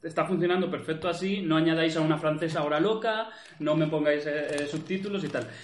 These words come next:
Bueno, lo que me ha llamado la atención de los flashbacks de Said es que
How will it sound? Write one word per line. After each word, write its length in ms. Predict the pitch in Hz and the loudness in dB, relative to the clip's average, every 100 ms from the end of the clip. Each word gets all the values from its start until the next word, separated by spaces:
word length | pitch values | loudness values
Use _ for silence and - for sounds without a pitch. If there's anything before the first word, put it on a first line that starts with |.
| - | -2
Bueno, 200 | 170 151 | 2 4
lo 40 | 127 | 4
que 40 | |
me 60 | 143 | 4
ha 20 | |
llamado 160 | 185 196 | 4 4
la 40 | |
atención 240 | 196 190 185 | 2 0 2
de 60 | 180 | 2
los 120 | 170 | 2
flashbacks 500 | 185 180 156 123 - | 0 0 0 -2 -2
de 300 | 131 123 123 | -2 0 -2
Said 720 | 117 127 151 190 185 185 - - _ _ | -2 0 2 2 -2 -4 -12 -20 _ _
es 200 | 165 165 | -4 -2
que 320 | 175 180 180 | -2 -2 -4